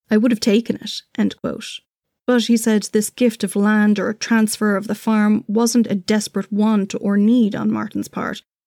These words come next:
and certainly not something that would have caused a huge row or that would have given Martin a reason to want to harm Tom Clisham.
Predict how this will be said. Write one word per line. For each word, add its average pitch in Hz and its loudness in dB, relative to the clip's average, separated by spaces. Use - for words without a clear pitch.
and 208 4
certainly 226 2
not 220 2
something 220 -6
that - -10
would 196 -4
have 196 -4
caused 190 -6
a - -6
huge 214 0
row 214 0
or 220 2
that 220 2
would 220 4
have 226 0
given 202 0
Martin 202 -2
a 208 -2
reason 208 0
to 220 -2
want 202 -2
to - -6
harm - -4
Tom 208 -4
Clisham. 208 -4